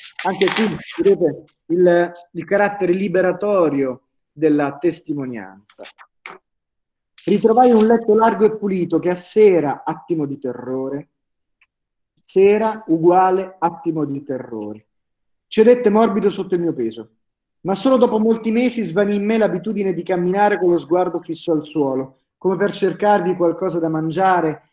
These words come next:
o da intascare presto e vendere per pane. E non ha cessato di visitarmi a intervalli ora fitti, ora radi, un sogno pieno di spavento. Stiamo parlando di un libro scritto nel sessantadue, quindi sono passati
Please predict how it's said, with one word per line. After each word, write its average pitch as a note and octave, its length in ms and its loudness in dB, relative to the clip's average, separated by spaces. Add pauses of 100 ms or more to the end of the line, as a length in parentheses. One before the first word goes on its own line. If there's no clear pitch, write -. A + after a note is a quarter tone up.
(140)
o F3 120 2
da F#3 100 2
intascare F#3 640 -2
presto G#3+ 460 -4
e E3 60 0
vendere E3+ 420 -2
per D3+ 240 -8
pane. A2 320 -10 (600)
E F3 80 2
non G#3+ 160 4
ha A3 100 0
cessato A3 580 0
di F#3+ 100 -2
visitarmi E3 960 0
a D3+ 40 -2
intervalli D#3+ 840 0
ora D#3+ 240 2
fitti, G3 500 -6
ora D#3+ 240 2
radi, G3 520 0 (400)
un F#3 200 -6
sogno G#3+ 600 0
pieno F#3 360 2
di E3 100 -4
spavento. G#2+ 800 -10 (1000)
Stiamo F#3 300 -2
parlando G3+ 420 2
di F3 80 0
un F3+ 120 0
libro F#3 260 0
scritto F#3 380 -4
nel D#3 160 -2
sessantadue, D3+ 960 -2 (360)
quindi E3+ 220 0
sono D#3 180 -6
passati D3 880 0